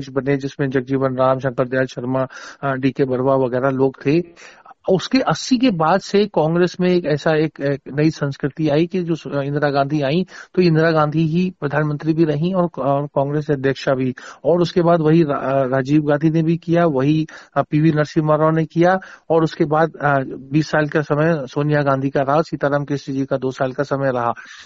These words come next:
तो कांग्रेस की पॉलिटिकल लीडरशिप है, वो गांधी परिवार के, अ, हाथ में है। अब सब, प्रश्न ये उठता है कि कोई गैर गांधी परिवार का अगर कांग्रेस अध्यक्ष बनता है, तो क्या वो हर सलाह मशवरे के लिए, अ, किसी भी चुनाव में जो, अ, जो प्रत्याशी होते हैं, उनको चुनने के लिए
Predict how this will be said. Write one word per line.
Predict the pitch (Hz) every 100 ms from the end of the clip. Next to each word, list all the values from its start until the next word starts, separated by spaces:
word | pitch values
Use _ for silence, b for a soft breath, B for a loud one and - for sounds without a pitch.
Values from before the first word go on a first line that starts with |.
| -
तो | 226
कांग्रेस | - 175 165 196 -
की | 220
पॉलिटिकल | - 147 160 208 220
लीडरशिप | 196 180 170 180
है, | 214
वो | 226
गांधी | 180 156 175
परिवार | 165 160 156
के, | 165 180 185 185 B B -
अ, | 147 135
हाथ | 151 156
में | 160 151
है। | 139
अब | - 190
सब, | - 175 - -
प्रश्न | 190 - 214
ये | 214
उठता | 190 - 180
है | 196
कि | - 214
कोई | 185 190
गैर | 160 143 175
गांधी | 185 156 156 165
परिवार | 156 151 147 156
का | 160
अगर | 143 143
कांग्रेस | 156 147 147 160
अध्यक्ष | 147 135 156 -
बनता | 131 135 165
है, | 139 131 B B B
तो | 214
क्या | 208 196
वो | 175 190
हर | 185 - 170 175 -
सलाह | - 147 156 156
मशवरे | 143 - 147 151
के | 156
लिए, | 147 156 151 156 156 B B -
अ, | 143 131 -
किसी | 160 160
भी | 156 160
चुनाव | 156 147 143 143
में | 151 147 147
जो, | 143 147
अ, | 135 123 131 131
जो | 131 - _ 139
प्रत्याशी | 139 131 143 - 175
होते | 143 143 151
हैं, | 143 151 151
उनको | 143 143 143
चुनने | 147 147 143 147
के | 156 147
लिए | 143 156